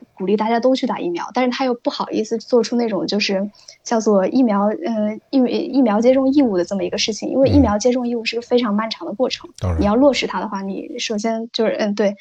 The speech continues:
Speaker 1: 整个的那个过程非常长嘛。他就为了鼓励大家都去打那个疫苗，他就把那个三G政策变成二G政策。二期政策就是说，那，呃，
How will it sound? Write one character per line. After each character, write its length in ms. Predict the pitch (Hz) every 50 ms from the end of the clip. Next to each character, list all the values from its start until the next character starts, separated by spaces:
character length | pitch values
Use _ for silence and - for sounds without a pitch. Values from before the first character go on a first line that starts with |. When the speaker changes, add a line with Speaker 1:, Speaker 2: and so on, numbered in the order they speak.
| - - - _
Speaker 1:
整 140 | - - 196
个 120 | 202 262
的 60 | 294 294
那 80 | 285
个 60 | 277
过 140 | 262 - 262
程 120 | 233 226 220
非 80 | 233
常 80 | 220 226 220
长 200 | - - - -
嘛。 100 | - - _ _ - - - - _ _
他 100 | - 302
就 140 | 294 311 302
为 120 | 302 302
了 120 | 277 262 254
鼓 160 | - 214 -
励 100 | - 226
大 160 | 220 208 208
家 140 | 214 208 208
都 120 | 220 233
去 120 | 233 247 233
打 140 | 196 - -
那 60 | 196
个 60 | 196 202
疫 100 | 202 208
苗， 160 | 202 196 - - -
他 140 | - 240 247
就 80 | 254
把 100 | 240 208
那 140 | 147 185 214
个 160 | 214 190 190
三 240 | - - 262 262 277
G 140 | - 285 233
政 180 | - 214 202
策 100 | 208 -
变 140 | 202 - 220
成 120 | 233 240 -
二 180 | - 262 262 226
G 140 | 208 - 170
政 220 | 156 - - 156 -
策。 180 | - - - - _ - - - - _ _ -
二 140 | 311 302
期 160 | 254 - 262 240
政 180 | 254 240 233
策 100 | - 226
就 140 | 220 214 208
是 80 | 202 208
说， 320 | 208 - 208 196 196 196
那， 280 | - - - 247 233 226
呃， 480 | 220 - - 214 202 202 196 202 208